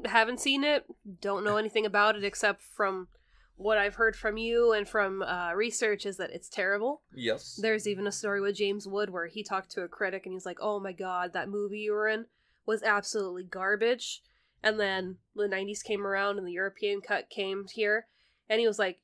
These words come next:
Speaker 1: "Yeah, you know, I, I rescind what I said about that." I'm like,
Speaker 2: You were in a
Speaker 1: "This,
Speaker 2: masterpiece.
Speaker 1: like, this was amazing, and this is probably one of the best movies of the eighties to come out."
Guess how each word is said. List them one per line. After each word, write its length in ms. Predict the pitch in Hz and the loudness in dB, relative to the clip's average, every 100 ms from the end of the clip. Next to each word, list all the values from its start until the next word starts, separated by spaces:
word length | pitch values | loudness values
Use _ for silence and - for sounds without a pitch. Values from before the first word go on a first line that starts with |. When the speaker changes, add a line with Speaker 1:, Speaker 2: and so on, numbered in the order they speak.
| _ | _
Speaker 1:
"Yeah, 480 | 208 220 202 196 190 | -8 0 2 4 2
you 120 | 190 | 0
know, 120 | 190 | -4
I, 180 | - 143 - | -2 -4 -2
I 100 | 240 | 2
rescind 460 | 254 269 - 214 214 | 2 2 2 0 0
what 140 | 196 | -2
I 100 | 175 | -2
said 340 | 180 - 190 202 | -4 -4 -2 0
about 280 | 214 233 233 | 2 2 4
that." 300 | 262 269 208 | 6 8 6
I'm 60 | |
like, 80 | 220 | 4
Speaker 2:
You 80 | 139 | 6
were 60 | |
in 60 | 123 | 6
a 40 | |
Speaker 1:
"This, 20 | 110 | 4
Speaker 2:
masterpiece. 460 | 107 110 - - | -2 -4 -12 0
Speaker 1:
like, 200 | 233 220 | 4 4
this 200 | 214 247 | 4 2
was 140 | 262 220 | 2 0
amazing, 580 | 196 196 208 214 233 220 | 0 4 4 4 2 2
and 100 | 220 | 0
this 140 | 208 | -2
is 100 | 240 | -4
probably 320 | - 208 202 | -2 0 2
one 160 | 202 208 | 2 0
of 60 | 202 | -2
the 80 | |
best 260 | 190 185 - | -2 -2 -4
movies 280 | 196 185 185 | -6 -8 -10
of 60 | 165 | -14
the 140 | - | -10
eighties 320 | 175 156 160 | -10 -10 -12
to 100 | - | -14
come 200 | 165 - | -12 -12
out." 220 | 143 98 | -10 -12